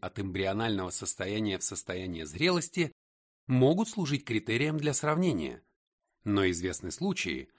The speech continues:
как у некоторых паразитических ракообразных, когда некоторые части организации с развитием становятся менее совершенными, так что вполне зрелое животное не может считаться более высокоорганизованным,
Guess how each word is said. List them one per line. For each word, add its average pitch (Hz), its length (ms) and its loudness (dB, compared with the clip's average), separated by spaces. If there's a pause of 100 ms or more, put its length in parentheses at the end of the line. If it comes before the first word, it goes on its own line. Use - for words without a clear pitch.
(220)
как 98 240 0
у 104 60 2
некоторых 101 580 -2
паразитических 95 800 -4
ракообразных, 127 880 0 (300)
когда 107 280 0
некоторые 104 520 0
части 110 340 -4
организации 101 720 0
с - 120 0
развитием 98 680 -4 (160)
становятся 110 560 0
менее 101 400 2
совершенными, 165 840 0 (380)
так 170 200 -2
что - 160 0
вполне 131 420 2
зрелое 113 400 0
животное 156 640 0 (240)
не 208 160 6
может 143 360 4
считаться - 600 -2
более 131 380 2
высокоорганизованным, 123 1200 0